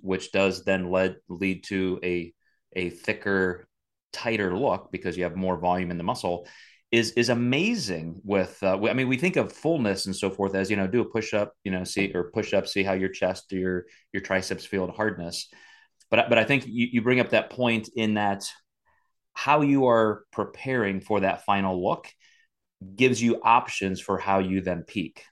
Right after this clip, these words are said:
If you need to be a little bit softer, you can pull back. If you need to be a little bit fuller and tighter, then you know what to do. You have that conditioning where you can play that card, but you can't play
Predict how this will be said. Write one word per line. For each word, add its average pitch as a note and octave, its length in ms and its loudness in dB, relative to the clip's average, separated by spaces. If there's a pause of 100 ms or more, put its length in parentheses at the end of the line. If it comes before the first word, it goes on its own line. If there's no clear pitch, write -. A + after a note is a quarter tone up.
(100)
If G2 220 -4
you F#2+ 100 0
need A2 340 0
to G#2+ 60 -2
be G#2+ 140 2
a G2+ 60 2
little G#2+ 180 2
bit G#2+ 240 0 (200)
softer, G#2+ 840 0
you G2 100 -4
can G2 160 -8
pull G2+ 200 -4
back. F#2+ 340 2
If - 80 -12
you F#2 80 -4
need G2 140 0
to G2 60 -2
be G2 100 0
a G2 40 2
little G2 140 0
bit F#2 160 -6
fuller G2+ 340 -2
and F#2+ 140 -4
tighter, F#2+ 420 -2
then F2+ 160 -4
you F2+ 120 -4
know F#2 120 -2
what F#2 140 -4
to F2+ 80 -14
do. F#2+ 120 2
You F#2 220 0
have F#2+ 220 -2
that F#2 200 -4
conditioning F#2 600 -4 (200)
where G2 120 -4
you F2+ 80 -4
can F2 140 -4
play F#2 200 -2
that F2+ 220 -2
card, F2 480 -2 (320)
but A2 80 -4
you A#2 80 -2
can't D3 220 2
play A#2 540 2